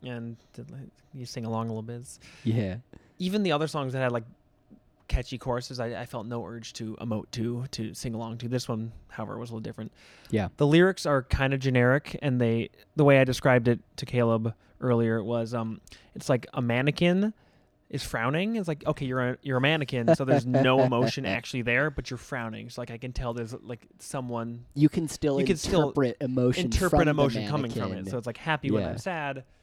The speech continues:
Speaker 1: It's a kind of a tr-, familiar trope in pop
Speaker 2: Yeah.
Speaker 1: music. And
Speaker 2: I, I would agree. I think that's also one of my favorite tracks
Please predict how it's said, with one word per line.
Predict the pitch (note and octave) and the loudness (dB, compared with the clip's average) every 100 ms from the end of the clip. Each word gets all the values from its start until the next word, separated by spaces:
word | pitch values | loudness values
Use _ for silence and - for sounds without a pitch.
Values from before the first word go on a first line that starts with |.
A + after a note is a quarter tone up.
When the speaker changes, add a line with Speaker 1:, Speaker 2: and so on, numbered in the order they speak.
| _ _ _ _ _ - | _ _ _ _ _ -14
Speaker 1:
It's | - | -4
a | C3+ B2 _ _ - | -4 -6 _ _ -14
kind | C#3+ | -10
of | A#2+ | -10
a | |
tr-, | - - | -12 -18
familiar | - C3+ A#2 A2+ | -14 -10 -8 -6
trope | - C3 - | 4 4 4
in | A#2 | 2
pop | B2+ - | 2 4
Speaker 2:
Yeah. | A#2+ | 2
Speaker 1:
music. | F2+ A#2 - - _ - - - | 2 -2 -6 -20 _ -20 -20 -8
And | B2 | 0
Speaker 2:
I, | C#3+ D#3+ - | 2 2 2
I | D3+ | 2
would | F3 | 4
agree. | C#3+ - B2+ C#3 | 2 2 2 2
I | A#2 | 0
think | C#3+ B2+ | -4 -4
that's | A2+ A2+ | -2 -2
also | F#2+ A2 A#2+ | -2 0 -2
one | G#2 | -2
of | F#2+ | -4
my | E2 E2+ | -6 -6
favorite | G2+ G2 - | -6 -6 -6
tracks | A2+ F#2+ - | -4 -4 -6